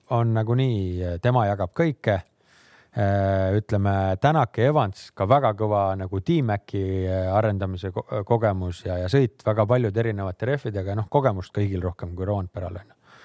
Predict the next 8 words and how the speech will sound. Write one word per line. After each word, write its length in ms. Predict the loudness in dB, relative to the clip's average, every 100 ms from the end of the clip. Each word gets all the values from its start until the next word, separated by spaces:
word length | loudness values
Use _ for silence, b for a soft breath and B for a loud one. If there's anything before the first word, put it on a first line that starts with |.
| B B B -8
Äh, 960 | -4 0 0 0 0 0 -2 -2 -2 -2
ja, 160 | 0 0
ja 140 | 0 -2
ütleme, 280 | -2 -2 -2
noh, 100 | 0
Neville'il, 520 | 0 0 0 0 -4 -8 b b
Neville'il 380 | -4 0 0 2
ka, 120 | 4